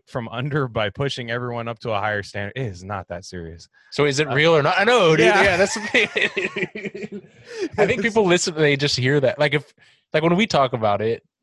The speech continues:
Speaker 2: like, it's real and it's not, you know? Like, fucking, like,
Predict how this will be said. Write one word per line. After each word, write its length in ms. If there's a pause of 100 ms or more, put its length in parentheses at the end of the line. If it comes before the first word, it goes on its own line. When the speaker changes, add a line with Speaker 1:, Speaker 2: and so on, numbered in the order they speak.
(440)
Speaker 2:
like, 320 (840)
it's 120
real 260
and 100
it's 140
not, 340
you 80
know? 260
Like, 180
fucking, 520 (100)
like, 360